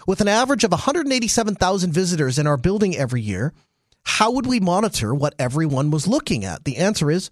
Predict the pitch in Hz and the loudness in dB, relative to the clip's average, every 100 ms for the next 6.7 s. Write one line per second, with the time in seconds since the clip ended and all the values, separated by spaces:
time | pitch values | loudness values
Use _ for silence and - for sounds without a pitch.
0 | - 190 - - 359 - - - 185 208 | -2 -2 0 -2 -2 -4 -6 -2 0 0
1 | 220 - 285 220 - - _ - 208 185 | 0 0 0 0 -8 -18 _ -4 0 0
2 | 147 - - 185 151 - 180 170 139 - | 0 -6 -6 -4 -2 0 0 0 -4 -10
3 | _ - 208 180 165 180 208 131 135 160 | _ -6 -2 0 0 0 0 0 0 0
4 | 151 170 127 123 156 175 151 120 160 160 | 2 0 0 0 -2 0 0 0 0 2
5 | 151 127 151 156 135 139 139 147 156 139 | 0 0 2 2 2 0 2 2 2 0
6 | - 147 135 170 226 123 - | -2 -4 -2 -2 -2 -4 -10